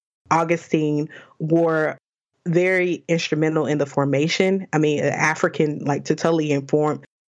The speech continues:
the word Trinity. So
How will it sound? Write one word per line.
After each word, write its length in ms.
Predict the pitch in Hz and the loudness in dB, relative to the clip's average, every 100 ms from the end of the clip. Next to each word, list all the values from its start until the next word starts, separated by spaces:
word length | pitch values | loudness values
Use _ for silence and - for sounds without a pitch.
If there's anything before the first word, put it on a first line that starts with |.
| _ _ - | _ _ -8
the 340 | 151 147 143 | 0 0 0
word 540 | 143 - 160 160 - - | -2 0 2 2 0 -4
Trinity. 600 | - 185 165 - 110 - | 0 0 0 -4 -12 -16
So 560 | - 180 160 151 151 | -4 -2 0 -2 -4